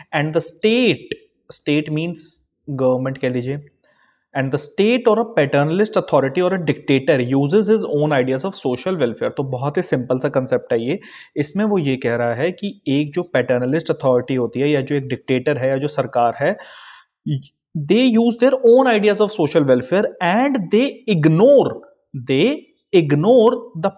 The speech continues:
preferences of the individual members of the society। तो जो सोसाइटी के इंडिविजुअल मेंबर्स हैं, उनकी प्रेफरेंसेस को इग्नोर कर दिया जाता है, और वो जो गवर्नमेंट है, वो जो डिक्टेटर है, they uses their own ideas of social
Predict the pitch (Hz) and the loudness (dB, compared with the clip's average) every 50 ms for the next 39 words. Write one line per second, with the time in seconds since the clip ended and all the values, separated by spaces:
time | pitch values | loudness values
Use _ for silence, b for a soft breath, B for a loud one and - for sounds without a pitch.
0 | - - 190 180 - - - - 185 175 170 180 170 - - 262 277 262 - 214 | -4 -2 -2 -2 -2 -4 -4 2 4 4 4 2 0 -6 -4 -4 -2 2 2 2
1 | 185 - - - 220 - 185 165 160 160 156 147 151 147 135 - 185 190 185 160 | 2 2 0 -2 -2 0 0 -2 -2 0 0 0 0 0 0 0 0 0 0 -2
2 | 135 127 135 147 147 147 139 120 113 120 131 151 220 262 285 285 B B B B | -2 -2 -2 -2 -2 -2 -2 -4 -4 -2 0 2 4 2 2 0 B B B B
3 | B - 151 143 - 120 113 113 - - - - - 131 127 135 131 - - 139 | B -6 -4 -2 0 -2 -2 -2 -6 -12 -16 -14 -12 -10 -8 -8 -8 -4 0 0
4 | 127 131 151 160 156 156 147 143 127 123 123 120 139 170 180 175 160 147 151 151 | 0 0 0 -2 -2 -2 0 0 0 0 -2 -2 -2 -4 -2 -2 -2 -4 -4 -4
5 | 147 143 - 175 208 214 - _ _ _ _ _ _ _ _ _ _ _ _ - | -6 -6 -6 -6 -8 -8 -12 _ _ _ _ _ _ _ _ _ _ _ _ -20
6 | - - - 165 151 147 143 202 196 - 170 - - 165 147 - 175 156 - 185 | -10 -4 -2 0 0 0 -2 -2 -2 -2 -2 -2 0 -2 -2 -2 -4 -6 -4 -4
7 | 143 120 127 123 127 127 143 147 - 170 160 156 170 175 175 170 165 170 185 175 | -4 -4 -4 -4 -2 -2 -2 0 0 0 0 0 0 0 0 0 0 -2 -2 -2
8 | 202 233 226 B B B B B B 151 139 135 143 143 151 160 135 127 131 131 | -2 -4 -6 B B B B B B 0 0 0 0 0 0 0 0 4 4 4
9 | 135 147 170 190 190 180 170 147 131 135 131 147 143 127 147 - - 143 135 139 | 4 4 2 -2 -2 -2 -2 -2 0 0 0 -2 -2 -2 -4 -4 -2 -2 0 0
10 | 185 185 165 143 120 117 117 127 120 120 131 127 143 170 175 165 160 170 190 202 | 0 0 0 0 -2 -2 -2 -2 -2 -2 -2 0 0 0 0 0 -2 -2 -2 -2
11 | - - - 190 202 214 208 185 147 131 127 127 123 127 139 131 - - 120 113 | -4 -6 -4 -2 0 0 2 2 0 0 0 0 0 0 -2 -4 -6 -6 -8 -8
12 | - - 196 220 262 | -4 0 2 4 4